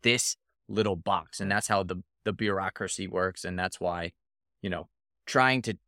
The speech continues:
to remove the, the centralization and decentralize as much as possible so that we can all have a say in how things are running, and e-, especially something as important as education. I mean, that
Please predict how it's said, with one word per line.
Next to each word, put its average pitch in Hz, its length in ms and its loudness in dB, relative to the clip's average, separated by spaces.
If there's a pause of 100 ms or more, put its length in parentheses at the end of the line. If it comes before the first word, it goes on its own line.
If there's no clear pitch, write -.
to 120 120 2
remove 110 800 2
the, 92 320 -2
the 98 140 -6
centralization 104 880 2
and 87 160 -6 (100)
decentralize 104 880 0
as 87 140 -6
much 98 260 0
as 90 220 -6
possible 110 440 -6
so 98 140 -6
that 85 160 -4
we 90 140 -8
can 87 300 -6 (360)
all 117 280 8
have 107 180 2
a 92 80 -2
say 95 360 2
in 87 120 -2
how 92 260 -4
things 95 320 -8
are 87 140 -4
running, 98 420 -2
and 78 220 -10
e-, - 240 -10
especially 113 420 4
something 95 320 0
as 87 120 -4
important 85 440 -4
as 76 180 -10
education. - 640 -8
I - 40 -20
mean, - 260 -12
that - 120 -8